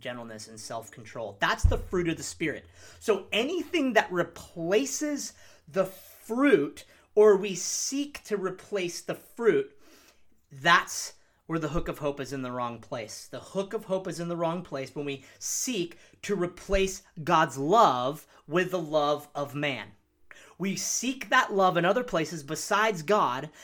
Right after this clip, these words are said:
because how easy is it to, to just take the love of man and say, "Oh, I feel this certain way," instead of saying, "The purity of God's love is upon me." God's love is the purest love, form of love we can have. And that's why the first two commands,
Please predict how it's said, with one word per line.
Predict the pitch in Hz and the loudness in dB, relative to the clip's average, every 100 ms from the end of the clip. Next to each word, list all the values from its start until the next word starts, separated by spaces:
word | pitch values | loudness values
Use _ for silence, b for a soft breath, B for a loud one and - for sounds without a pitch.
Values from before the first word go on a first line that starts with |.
| B | B
because | 208 214 | 0 0
how | - 226 - | 2 -2 -2
easy | 247 226 220 | -4 -6 -4
is | 220 196 | -4 -2
it | 185 185 | -4 -2
to, | 175 | -4
to | - 170 | -6 -10
just | 170 - | -10 -10
take | - 208 208 - | -2 0 0 -4
the | 160 165 | -6 -2
love | 165 214 | 6 6
of | 240 185 | 6 2
man | 226 208 | 2 2
and | 180 | 2
say, | 180 - | -2 0
"Oh, | 233 | 0
I | 175 | 0
feel | 175 - 233 240 233 202 | -2 -8 -12 -4 0 0
this | 170 170 | -2 -6
certain | - 196 185 175 | -6 -6 -4 0
way," | 208 | 0
instead | 170 160 208 | 0 -4 -4
of | 185 | -4
saying, | - 180 170 165 B B B _ | -4 -2 -2 -6 B B B _
"The | 156 175 | -8 -8
purity | - - 269 240 175 | -6 0 2 2 0
of | 143 | 0
God's | 175 185 156 | 2 0 0
love | 160 143 | 0 0
is | 139 | -2
upon | 139 180 165 | -6 -2 -2
me." | 127 107 - _ _ 170 | -2 -10 -18 _ _ -6
God's | 214 262 226 | -2 0 0
love | 196 196 | 2 2
is | 160 | 2
the | 143 | -8
purest | - - 202 196 | -8 2 2 2
love, | 165 151 139 131 | -2 0 0 -2
form | - 175 175 | -4 -2 -2
of | 139 117 | -2 -6
love | 120 117 | -8 -8
we | 127 | -8
can | 127 | -10
have. | 123 160 127 | -6 -4 -4
And | 147 | -6
that's | 190 | -6
why | 214 185 - B B | 0 0 -2 B B
the | - | -14
first | - 208 214 - | -4 0 0 -2
two | 202 | -8
commands, | - 165 190 175 147 147 143 | -6 -4 -2 -2 -2 -4 -10